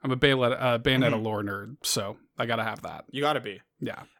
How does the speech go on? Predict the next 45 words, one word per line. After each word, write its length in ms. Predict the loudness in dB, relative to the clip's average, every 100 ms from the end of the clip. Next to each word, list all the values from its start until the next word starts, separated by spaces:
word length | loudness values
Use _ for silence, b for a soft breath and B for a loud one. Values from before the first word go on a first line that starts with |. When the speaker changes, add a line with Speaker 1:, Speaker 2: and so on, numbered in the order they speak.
| 4
Speaker 2:
And 160 | 6
I 20 |
mean, 160 | 6 4
like, 140 | 2
I 100 | 2
think 280 | 2 0 0
the, 180 | 0 2
what, 240 | 0 -2
reviews 320 | -4 -4 -4 -4
hit 300 | -4 -8 -8
today, 320 | -2 0 0
correct 180 | 2 4
Speaker 1:
They 80 |
Speaker 2:
me 40 | 6
if 40 |
I'm 60 | 6 6
Speaker 1:
did. 60 |
Speaker 2:
wrong, 180 | 6 2
and 100 | -2
seemed 320 | -4 -4 -4 -6
to 120 | -6
be 160 | -6
pretty 300 | -4 0 0
positive. 500 | -2 -2 -2 0 -4
People 220 | -4 -4 -2
seem 120 | -2
to 60 | 4
really 200 | 6 6
like 200 | 2 -2
it. 180 | -6 -8 _
Speaker 1:
Yep. 300 | -2 0 0 -2 4
Got 180 | 4
an 40 | 6
eighty 280 | 6 6 8
on, 240 | 8 8 8
uh, 200 | 6 6
Open 320 | 6 4 2
Critic 560 | 6 6 6 2 -16 _
at 120 | -4
the 60 | 0
time 240 | 6 8
of 60 | 8
this 160 | 6 2
recording, 380 | 4 4 4
Speaker 2:
Nice. 120 | 2